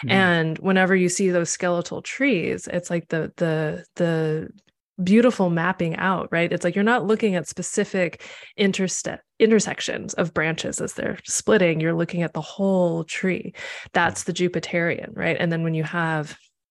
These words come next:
Speaker 2: like, a whole forest of those trees, like, the layering, like, visual layering,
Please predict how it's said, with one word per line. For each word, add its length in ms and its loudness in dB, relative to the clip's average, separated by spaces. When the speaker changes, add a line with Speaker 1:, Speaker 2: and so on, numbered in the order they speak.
Speaker 2:
like, 160 2
a 20 -2
whole 800 4
forest 420 4
of 140 0
those 260 0
trees, 560 -4
like, 280 -2
the 640 2
layering, 760 2
like, 140 0
visual 500 4
layering, 600 0